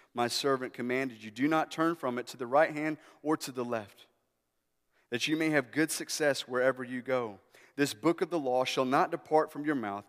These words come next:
but you shall meditate on it day and night, so that you will be careful to do according to all that is written in it."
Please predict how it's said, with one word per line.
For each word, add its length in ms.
but 220
you 60
shall 180
meditate 640
on 140
it 200
day 360
and 200
night, 300
so 140
that 180
you 80
will 40
be 120
careful 640
to 100
do 420
according 420
to 60
all 340
that 140
is 180
written 240
in 140
it." 180